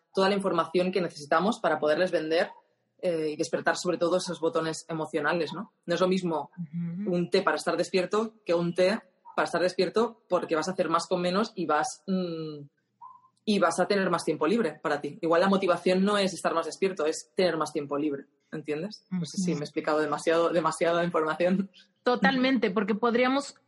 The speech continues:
Speaker 2: en ese camino, si no tiramos lo suficiente, podríamos quedarnos con el,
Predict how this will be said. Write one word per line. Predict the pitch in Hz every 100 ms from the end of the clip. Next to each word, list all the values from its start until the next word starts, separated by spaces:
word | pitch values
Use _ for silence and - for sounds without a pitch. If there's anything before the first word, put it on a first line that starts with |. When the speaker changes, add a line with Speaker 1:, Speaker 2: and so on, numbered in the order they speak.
| _ _ -
Speaker 2:
en | 233
ese | 262 285 339
camino, | 302 311 294 214
si | 226 208
no | 208 208
tiramos | 240 233 240 233
lo |
suficiente, | 214 202 208 196 233 196 180 226
podríamos | - 190 214 220 220
quedarnos | - 202 202 202 214
con | - 202 180
el, | 170 160